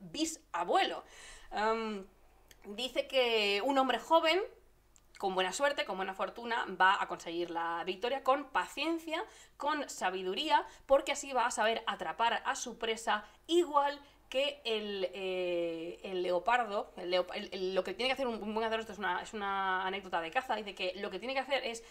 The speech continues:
dejar que el leopardo le siga ahí donde ya previamente ha preparado la trampa, así que no importa lo fuerte o lo listo que sea el leopardo, porque el muchacho tiene que serlo más, tiene que pensar con, tiene que adelantarse a,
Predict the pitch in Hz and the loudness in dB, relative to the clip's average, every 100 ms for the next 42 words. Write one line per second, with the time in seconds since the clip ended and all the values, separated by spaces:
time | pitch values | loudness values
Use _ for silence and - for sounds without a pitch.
0 | - 180 180 247 247 208 175 175 170 170 | -4 -2 2 2 0 2 2 2 2 2
1 | 247 202 - 170 175 170 269 277 247 - | 0 0 -2 -2 -2 -2 -6 0 0 0
2 | 330 320 339 302 240 226 233 - - 233 | 0 2 2 4 2 2 2 2 -2 -2
3 | 254 226 202 208 220 - 214 - 175 160 | 0 0 0 -2 0 2 2 0 -4 -2
4 | 170 190 - 160 165 254 269 208 220 214 | 0 -2 -4 -6 2 4 4 2 2 -2
5 | 254 262 269 269 208 - 240 247 220 208 | 0 2 2 2 2 2 2 2 0 -2
6 | 220 185 190 202 226 226 190 196 208 - | -4 -4 -2 0 2 4 4 2 -4 -10
7 | - - 277 285 277 226 208 185 226 214 | -8 8 8 8 0 0 2 0 0 -2
8 | 180 180 170 185 190 175 - 170 160 - | -2 -2 -4 -4 0 0 0 -4 -6 -8
9 | 170 170 175 180 240 262 - - - _ | -8 -6 -4 0 2 2 -2 -20 -20 _
10 | - 196 185 - - - 254 247 208 185 | -4 -2 -4 -8 -18 -8 0 2 2 2
11 | 196 170 - - 165 156 160 | 0 -2 -6 -6 -2 -2 -2